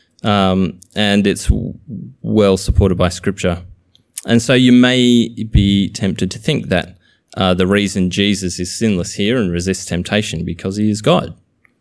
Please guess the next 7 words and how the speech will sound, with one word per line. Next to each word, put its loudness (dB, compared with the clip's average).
which -8
is 0
true. -2
The -4
godness 0
of -10
God -2